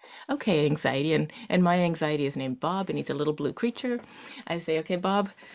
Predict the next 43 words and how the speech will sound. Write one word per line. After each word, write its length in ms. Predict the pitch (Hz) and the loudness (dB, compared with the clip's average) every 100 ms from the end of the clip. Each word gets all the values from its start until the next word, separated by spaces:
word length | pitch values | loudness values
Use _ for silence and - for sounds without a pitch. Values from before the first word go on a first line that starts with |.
| - - - | -20 -16 -8
what 260 | 175 190 | 2 4
do 80 | 202 | 6
you 80 | 202 | 4
have 260 | 185 175 165 | 2 -2 -4
to 100 | 170 | -8
tell 200 | 151 143 | -6 -2
me 120 | 143 | -4
today? 460 | 180 147 80 - - _ _ _ - | -2 -2 -2 -4 -12 _ _ _ -2
Are 100 | 165 | 2
you 120 | 160 - | 2 4
even 240 | 202 208 | 6 6
here 220 | 208 170 | 6 4
for 220 | 156 135 143 | 2 0 -4
a 60 | |
reason, 460 | 127 131 120 131 131 | -4 -4 -4 -2 -2
Bob? 320 | 131 131 131 | 0 0 0
Or 80 | - | 0
are 40 | |
you 180 | 127 123 | 0 0
just 220 | - 139 | -2 -6
bored, 360 | 143 - - - - | -4 -4 -4 -8 -4
right? 240 | 170 165 - | 0 2 2
Are 60 | 185 | 2
you 120 | 202 | 4
just 220 | 196 175 | 4 2
triggering 360 | - 175 180 170 | 2 2 2 0
me, 100 | 160 | -2
telling 260 | 170 160 | -2 -2
me 80 | 156 | -2
there's 160 | 147 143 | -2 -4
a 60 | |
saber-toothed 540 | 151 165 170 185 160 - | -2 -2 0 -4 -6 -4
tiger 280 | 147 143 160 | -4 -4 -6
hanging 280 | 143 143 | -6 -6
around?" 420 | 143 139 135 - 151 - - - - | -6 -4 -4 -6 -8 -12 -16 -10 -4
And 100 | 165 | 0
it's 80 | |
like, 120 | 165 160 | 0 2
"Go 60 | |
back 180 | 196 202 | 4 4
to 60 | 202 | 2
sleep, 280 | - 123 - | 0 -2 0
Bob. 280 | 123 123 | -2 -2